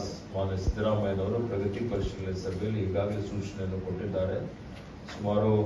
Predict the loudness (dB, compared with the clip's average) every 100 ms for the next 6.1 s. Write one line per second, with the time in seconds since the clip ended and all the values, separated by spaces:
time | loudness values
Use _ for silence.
0 | 2 -6 -12 -12 -4 0 0 0 0 -2
1 | 0 0 2 2 4 2 2 0 2 2
2 | 0 -6 -12 -14 -14 -14 -14 -8 -2 2
3 | 2 0 -2 -6 -4 2 4 6 4 4
4 | 2 2 2 2 4 4 4 0 -6 -2
5 | 2 4 2 0 0 -2 2 4 4 0